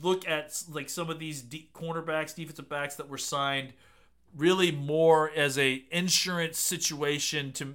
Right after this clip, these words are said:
you know, in case they weren't able to execute their draft plans of getting defensive backs or weren't able to sign,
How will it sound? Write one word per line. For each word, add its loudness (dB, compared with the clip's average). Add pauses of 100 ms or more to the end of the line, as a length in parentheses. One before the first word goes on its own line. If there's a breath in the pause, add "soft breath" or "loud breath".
you -8
know, -4
in -6
case -2
they 0
weren't -4
able 0
to -4
execute -6
their -2 (400 loud breath)
draft 2
plans -6
of -10
getting -8 (160)
defensive -8
backs -2
or -6
weren't -6
able -2
to -10 (160)
sign, 0